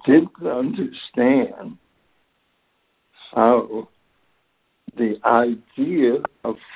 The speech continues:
fear was influencing who I thought I was. And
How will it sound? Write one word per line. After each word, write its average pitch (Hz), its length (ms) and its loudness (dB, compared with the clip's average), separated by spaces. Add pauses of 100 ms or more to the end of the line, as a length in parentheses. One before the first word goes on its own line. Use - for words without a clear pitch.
fear 147 360 0 (2250)
was 117 220 0 (220)
influencing 143 1600 -2 (1120)
who 160 280 0
I 113 260 -8 (240)
thought 113 380 -6 (260)
I 104 240 -10
was. 101 560 -12 (2750)
And 127 520 -2